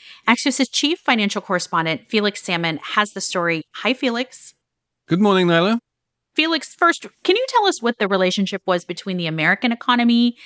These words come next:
Speaker 1: and the Afghanistan economy at the time of withdrawal a year ago?
Speaker 2: So basically, for most of the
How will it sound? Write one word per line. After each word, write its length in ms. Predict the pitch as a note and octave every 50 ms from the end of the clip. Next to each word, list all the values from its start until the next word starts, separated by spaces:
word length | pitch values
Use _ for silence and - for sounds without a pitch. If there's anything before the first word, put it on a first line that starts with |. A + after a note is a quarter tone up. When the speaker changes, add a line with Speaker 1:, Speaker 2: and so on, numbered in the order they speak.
| - - - - - -
Speaker 1:
and 120 | F#3+ F#3+
the 100 | F#3+ F3+
Afghanistan 720 | E3+ E3 - - F3 E3 E3+ G#3 A3+ - - B3+ B3 B3
economy 760 | B3+ B3 - - B3+ B3+ B3 A#3+ B3 A#3+ A#3+ A#3+ A#3+ A#3+ - - -
at 220 | F#3 F#3+ F3 F3
the 80 | - G3+
time 280 | - - G#3 G3 G3+
of 140 | G#3 G#3 G3
withdrawal 540 | G#3 G#3+ - - A3 G#3 G#3 G#3 A3 A3+ G#3+
a 60 | A#3
year 200 | A#3 A#3 A#3 A#3+
ago? 320 | A#3+ A#3+ C4+ C4+ D4 E4 - _ _ _ _ _ _ _ _ _ _ _ _
Speaker 2:
So 240 | - - - F#3 F3
basically, 680 | D3 D#3+ F#3 G3+ G3+ - - G#3+ F#3 - E3+ D#3+ C#3+
for 300 | B2+ - - C3 B2 A#2
most 720 | A2+ A2+ A2+ A2+ A#2 A2+ A#2 A#2+ B2 - - - - - - -
of 380 | A#2 G#2+ G2+ G2 F#2+ E2+ - - -
the 360 | G#2+ G2 F#2+ F#2 F2+ F2